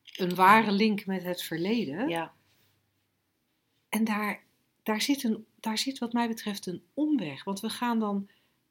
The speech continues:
Speaker 1: enorm serieus nemen wat er in dat moment opkomt. Vergeten de vluchtigheid van elke ervaring.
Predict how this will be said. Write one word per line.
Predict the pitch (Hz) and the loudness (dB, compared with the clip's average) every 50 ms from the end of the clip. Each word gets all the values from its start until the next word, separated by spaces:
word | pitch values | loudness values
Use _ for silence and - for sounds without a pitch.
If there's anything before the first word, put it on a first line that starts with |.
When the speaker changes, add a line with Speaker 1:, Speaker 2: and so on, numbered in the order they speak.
| _ _ | _ _
Speaker 1:
enorm | - 226 233 233 247 277 320 339 320 285 247 | 0 2 4 6 6 8 8 8 8 8 6
serieus | - - - 254 226 202 208 208 220 220 208 196 196 - - - - - _ | 4 2 2 2 0 0 2 2 2 4 2 2 0 -2 -4 -4 -6 -10 _
nemen | - 190 202 208 196 190 180 170 160 156 | -4 0 0 2 2 2 2 0 -2 -2
wat | 185 196 196 - | -2 -4 -4 -6
er | 180 180 | -8 -8
in | 185 170 | -6 -4
dat | 175 175 175 | -4 -6 -6
moment | 175 165 160 165 160 151 151 - | -6 -8 -6 -6 -6 -8 -8 -10
opkomt. | - 226 226 _ - 240 254 269 339 - - - - - - - _ _ | -10 -12 -10 _ -4 -4 -4 -4 -6 -12 -18 -20 -20 -20 -20 -20 _ _
Vergeten | - - - 214 196 - - - 277 294 302 294 294 - 220 | -8 -4 -4 -2 -2 -2 0 2 4 6 6 4 4 0 -4
de | 170 170 | -4 -4
vluchtigheid | 156 - - 208 254 269 269 - - 214 - - 170 151 143 131 123 - - - _ _ _ _ _ _ _ _ | -4 -2 2 2 2 2 2 -2 -8 -10 -6 -2 0 0 0 -2 -4 -8 -14 -18 _ _ _ _ _ _ _ _
van | - - - - 202 185 175 170 170 170 160 160 - _ _ _ _ _ _ _ _ _ _ _ - - _ - | -14 -8 -2 2 4 4 4 4 2 -2 -6 -8 -10 _ _ _ _ _ _ _ _ _ _ _ -20 -20 _ 2
elke | - 208 226 240 240 - 185 | 4 6 6 6 4 0 -4
ervaring. | - 170 170 165 - 160 147 160 175 180 190 202 240 277 | -4 -4 -4 -4 -2 0 0 2 2 2 0 0 0 0